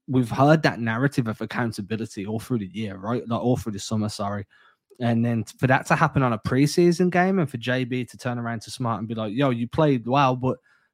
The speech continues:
you know, you need to give us more. You need to give us more on defense. You need to give us more as a lead ball handler. You're stepping up into this position. I'm telling you, I want more from you." Like, um, that's both encouraging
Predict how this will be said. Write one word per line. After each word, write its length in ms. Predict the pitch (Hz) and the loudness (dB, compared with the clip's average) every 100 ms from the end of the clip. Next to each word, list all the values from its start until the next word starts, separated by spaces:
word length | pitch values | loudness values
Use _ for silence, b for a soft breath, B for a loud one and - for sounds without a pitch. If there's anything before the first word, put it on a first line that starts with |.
| _ _ _ 135 | _ _ _ -4
you 140 | 139 | 2
know, 120 | 135 | 2
you 160 | 123 135 | 4 6
need 220 | 160 135 | 6 6
to 80 | 123 | 2
give 160 | 120 120 | -2 -2
us 160 | - | -2
more. 260 | 117 127 147 | 0 2 2
You 140 | 135 | 2
need 180 | 131 123 | 0 -2
to 80 | 123 | -6
give 180 | 117 110 | -6 -6
us 120 | 107 | -4
more 220 | 127 120 | -2 -2
on 120 | 113 104 | -4 -8
defense. 560 | 123 117 131 113 101 | -8 -8 -8 -8 -8
You 80 | 117 | -6
need 160 | 123 - | -6 -8
to 80 | |
give 160 | 120 110 | -10 -10
us 120 | 113 | -4
more 300 | 120 120 120 | 0 2 2
as 140 | 117 104 | -2 -8
a 60 | - | -14
lead 280 | 117 117 113 - | -6 -6 -6 -8
ball 240 | 110 110 | -6 -4
handler. 280 | 120 117 117 | -4 -4 -4
You're 200 | 113 113 | -4 -4
stepping 340 | - 113 123 | -4 -4 -4
up 140 | 110 117 | -6 -6
into 220 | 110 104 | -8 -10
this 120 | 107 | -12
position. 560 | - 104 131 - 123 - B B _ - | -12 -4 -2 0 -2 -4 B B _ -2
I'm 220 | 123 131 | 0 0
telling 340 | 123 117 113 107 | -2 -2 -4 -4
you, 240 | 113 110 | -4 -2
I 140 | 113 | -2
want 300 | 104 113 95 | -2 -4 -4
more 220 | 104 107 98 | -6 -6 -8
from 320 | - 107 117 | -10 -6 -4
you." 180 | 135 151 b b _ | -4 -6 b b _
Like, 260 | 120 113 - | -8 -6 -6
um, 300 | 117 107 92 _ _ b _ - | -6 -6 -12 _ _ b _ 0
that's 240 | 143 - | 0 0
both 340 | - 156 120 - _ _ _ - | 4 4 4 -4 _ _ _ -2
encouraging 800 | 127 - 135 139 151 165 175 | 0 0 0 0 -2 0 0